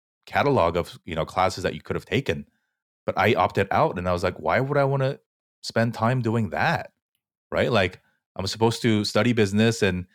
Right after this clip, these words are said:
you know, assimilate into white business culture and then be a really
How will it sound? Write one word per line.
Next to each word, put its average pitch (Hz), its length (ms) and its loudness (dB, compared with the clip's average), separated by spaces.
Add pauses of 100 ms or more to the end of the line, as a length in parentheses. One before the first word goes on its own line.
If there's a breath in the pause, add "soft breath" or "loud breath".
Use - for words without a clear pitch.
(340)
you 92 80 -4
know, 92 140 2
assimilate 107 520 2
into 98 240 -2
white 90 220 2
business 98 280 -2
culture 98 400 0
and 92 140 2
then 85 120 -2
be 95 140 0
a 101 80 4
really 95 420 0